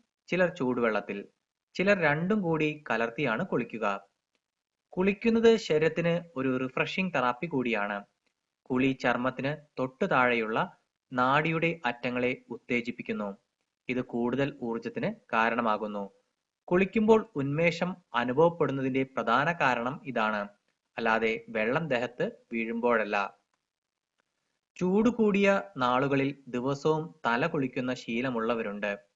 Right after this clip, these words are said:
വിയർപ്പും പൊടിയുമെല്ലാമാണ് ഇത്തരം കാരണങ്ങൾക്ക് പുറകിൽ. എന്നാൽ ആരോഗ്യപരമായി നോക്കിയാൽ രണ്ട് ദിവസങ്ങളിലൊരിക്കൽ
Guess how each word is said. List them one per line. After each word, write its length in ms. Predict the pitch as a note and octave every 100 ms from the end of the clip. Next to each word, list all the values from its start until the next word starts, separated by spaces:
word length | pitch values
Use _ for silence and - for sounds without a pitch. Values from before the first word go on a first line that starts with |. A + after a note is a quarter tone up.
| _ _ _ _ -
വിയർപ്പും 560 | A#2+ A#2+ A#2 B2 B2 -
പൊടിയുമെല്ലാമാണ് 960 | A#2 A#2+ C#3 C3 A2+ A2+ G#2+ G2+ B2 F#3+ _ _ _ -
ഇത്തരം 320 | D3 - G#3 F#3+
കാരണങ്ങൾക്ക് 560 | B2 B2 A#2+ A#2 -
പുറകിൽ. 460 | - B2 A2 G#2 G2+ _ _ _ _ _ -
എന്നാൽ 340 | A#2+ A#2+ A#2+ - -
ആരോഗ്യപരമായി 840 | A#2 A#2+ C3 D3+ D3+ C#3 C3 B2+ B2+
നോക്കിയാൽ 460 | A2 - A#2+ D3 - _ _ _ -
രണ്ട് 320 | C3+ D3 F3+
ദിവസങ്ങളിലൊരിക്കൽ 880 | G3 F3 E3+ D#3 D3+ D3 C3+ C#3 C3+